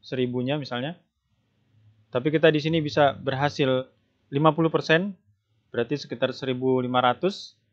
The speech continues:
kurang sedikit, maka ini lebih besar lagi hasilnya. Apalagi kalau ini cuma satu persen ternyata, cuma menghasilkan seratus. Di sini bisa lima puluh persen, berarti bisa lima belas kali lipatnya.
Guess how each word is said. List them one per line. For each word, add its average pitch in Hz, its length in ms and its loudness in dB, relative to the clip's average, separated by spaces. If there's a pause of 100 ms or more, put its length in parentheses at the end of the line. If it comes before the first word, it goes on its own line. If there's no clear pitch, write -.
(800)
kurang 123 240 0
sedikit, 131 320 -2 (800)
maka 151 280 6
ini 180 280 -2 (320)
lebih 131 240 0
besar 131 120 0
lagi 120 320 -2 (200)
hasilnya. 104 400 -8 (1700)
Apalagi 120 240 2
kalau 156 240 8
ini 170 80 2
cuma 143 280 4
satu 135 200 -2
persen 139 240 -2
ternyata, 113 480 -4 (480)
cuma 127 160 -4
menghasilkan 131 400 -4
seratus. 120 560 -4 (440)
Di 113 80 -10
sini 139 160 -6
bisa 123 160 -6
lima 120 160 -8
puluh 110 160 -8
persen, 110 240 -8
berarti 104 240 -6
bisa 127 480 -2 (640)
lima 131 160 -2
belas 120 160 -2
kali 117 240 -6
lipatnya. 101 480 -8